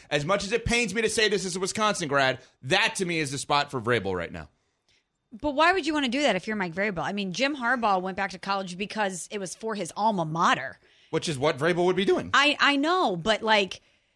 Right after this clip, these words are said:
Speaker 2: yeah, I guess that's fair. That is fair. But I, I just think the, the landscape is different. Like, when he, when he did that, it was a completely different college football than it is right now. It just feels like a headache that you would not wanna incur if you're Mike Vrabel, to have to deal with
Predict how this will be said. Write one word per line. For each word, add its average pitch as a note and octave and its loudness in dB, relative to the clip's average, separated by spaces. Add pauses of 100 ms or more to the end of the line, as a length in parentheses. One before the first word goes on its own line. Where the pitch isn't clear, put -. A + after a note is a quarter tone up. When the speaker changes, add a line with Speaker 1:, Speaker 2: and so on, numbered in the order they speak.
(320)
Speaker 2:
yeah, D4 4
I D4+ 6
guess C4+ 2
that's F#3+ 0
fair. A#2+ -10 (120)
That A3 4
is A#3+ 0
fair. B2+ -6
But F#3+ 0
I, A3 0
I D4 2
just C#4 -4
think D4+ -2
the, A3 -6
the A3 -6
landscape B3 -2
is F3 -6
different. F#3+ -4
Like, F3 -8
when G#3+ -6
he, A3 -4
when A3 -6
he G#3+ -6
did G#3 -2
that, C3 -2 (180)
it G3+ -2
was F#3+ -2
a F3 -8
completely G#3+ -6
different F#3 -6
college E3 -8
football D3 -4
than D#3+ -6
it D#3+ -8
is E3 -8
right C#3 -8
now. - -2
It F#3 -8
just - -6 (200)
feels D4+ 4
like C4 0
a F#3 -6
headache F#3+ -2
that F#3+ -8
you G3+ -6
would F#3+ -2
not G#3 2
wanna G#3 -2
incur F#3 -6
if D#3+ -8
you're F3+ -6
Mike E3 -6
Vrabel, F#3+ -4
to F#3 -8
have G3+ -4
to G3 -8
deal G3+ -2
with G3+ -2